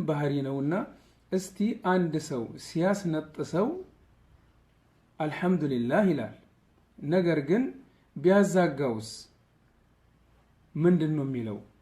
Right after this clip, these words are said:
ሲያዛጋው ምን ይላል? እስቲ መልስ ልጠብቅ ወንድሞች፣ እንሞክር። «አዑዙ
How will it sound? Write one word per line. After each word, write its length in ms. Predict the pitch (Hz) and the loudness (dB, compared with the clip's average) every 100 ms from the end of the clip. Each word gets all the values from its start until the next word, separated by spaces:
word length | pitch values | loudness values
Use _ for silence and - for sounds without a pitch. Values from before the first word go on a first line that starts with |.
| _ _ _ _ | _ _ _ _
ሲያዛጋው 640 | - 139 135 127 131 131 190 | -8 -4 -2 -2 -4 -2 -2
ምን 180 | 165 151 | 0 -2
ይላል? 280 | 131 101 92 - _ _ _ _ _ _ _ _ _ _ _ _ _ _ _ _ _ _ _ _ _ _ _ _ _ - | -4 -6 -12 -20 _ _ _ _ _ _ _ _ _ _ _ _ _ _ _ _ _ _ _ _ _ _ _ _ _ -16
እስቲ 240 | 214 151 175 | -12 -6 -2
መልስ 220 | 156 190 185 | 2 2 0
ልጠብቅ 420 | 139 135 110 104 104 | -6 -4 -6 -8 -8
ወንድሞች፣ 500 | 117 110 110 107 - - _ _ _ _ _ _ _ _ _ - | -6 -6 -6 -8 -14 -20 _ _ _ _ _ _ _ _ _ -10
እንሞክር። 560 | 151 156 143 - 127 - - _ _ _ _ _ _ _ _ _ _ _ _ _ _ _ _ _ _ _ _ _ _ _ _ _ _ _ _ _ _ _ _ _ _ _ _ - | -4 -2 -4 -6 -14 -14 -20 _ _ _ _ _ _ _ _ _ _ _ _ _ _ _ _ _ _ _ _ _ _ _ _ _ _ _ _ _ _ _ _ _ _ _ _ -8
«አዑዙ 280 | 127 151 | -4 -4